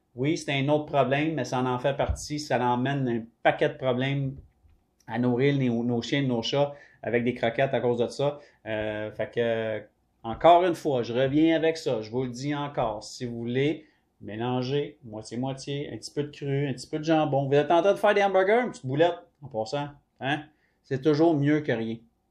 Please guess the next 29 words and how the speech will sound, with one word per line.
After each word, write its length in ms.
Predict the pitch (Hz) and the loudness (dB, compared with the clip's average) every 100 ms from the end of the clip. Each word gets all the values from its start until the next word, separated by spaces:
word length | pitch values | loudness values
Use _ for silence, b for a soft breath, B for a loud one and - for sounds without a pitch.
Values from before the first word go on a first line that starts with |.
| _ _ _ _ | _ _ _ _
Ça 140 | 107 | -6
va, 220 | 110 113 - | -4 -4 -4
ça 160 | - | -4
va 140 | 110 113 | -2 -2
diminuer 840 | 110 110 123 190 214 196 180 185 | -4 -8 -2 2 2 2 2 4
votre 220 | 160 143 | 4 2
quantité 420 | 147 139 139 - | 0 -2 -4 -6
de 80 | 147 | -6
croquettes 360 | - 123 120 135 | -4 -6 -2 -2
que 40 | |
vous 60 | 123 | -2
allez 160 | 117 | -2
donner, 300 | 113 117 135 160 | -2 -2 -2 -6
puis 360 | - _ - | -12 _ -10
ça 140 | - 110 | -6 -2
va 220 | 113 - | -2 2
augmenter 600 | 160 160 156 143 139 147 | 2 4 2 0 0 0
le, 180 | 131 120 | 2 0
le 160 | 117 | 0
cru 260 | 113 - 143 | -4 -4 -4
de 140 | 127 | -2
qualité 720 | 120 - 135 131 123 139 139 131 | -4 -2 -2 0 -2 -2 -2 0
de 240 | 120 113 | 0 2
nourriture 600 | 113 120 123 117 139 135 | 0 0 -2 -4 -4 -4
pour 140 | 123 | -6
chiens. 200 | - 123 | -8 -6
Même 200 | 117 143 | -2 -2
si 80 | 160 | -4
c'est, 240 | - - | -8 -12